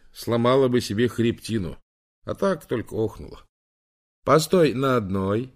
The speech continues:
велел учитель. "На одной. Второй не опирайся". Она покачалась, покачалась, сызново бухнулась. Симпей уселся завтракать, а Ката пыхтела, обвыкалась стоять на левой ноге, потом на правой,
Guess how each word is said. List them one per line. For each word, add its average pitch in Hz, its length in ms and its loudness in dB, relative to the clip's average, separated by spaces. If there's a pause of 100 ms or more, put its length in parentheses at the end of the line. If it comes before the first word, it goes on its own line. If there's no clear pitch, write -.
велел 87 380 -8
учитель. 80 520 -16 (240)
"На 135 180 -2
одной. 120 420 -2 (640)
Второй 139 380 4
не 131 80 2
опирайся". 120 600 0 (540)
Она 185 280 0
покачалась, 156 640 0
покачалась, 135 760 -2 (360)
сызново 113 640 0
бухнулась. 101 720 -4 (640)
Симпей 226 540 2
уселся 135 640 -4
завтракать, - 680 -18
а 95 200 -6
Ката 127 340 -2
пыхтела, 143 680 -6 (340)
обвыкалась 110 800 0 (100)
стоять 95 440 0
на 69 80 -8
левой 160 340 2
ноге, 135 300 -2
потом 80 280 -10
на 73 100 -8
правой, 127 440 0